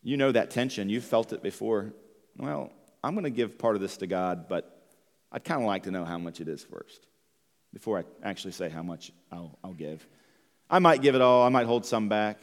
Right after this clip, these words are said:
That's sort of the same idea that Ananias and Sapphira had.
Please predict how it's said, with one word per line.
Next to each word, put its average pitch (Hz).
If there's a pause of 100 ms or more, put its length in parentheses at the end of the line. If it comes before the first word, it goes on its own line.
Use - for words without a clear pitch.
(680)
That's -
sort 147
of 120
the 110
same 143
idea 123
that 113
Ananias 117
and 107
Sapphira 110
had. 73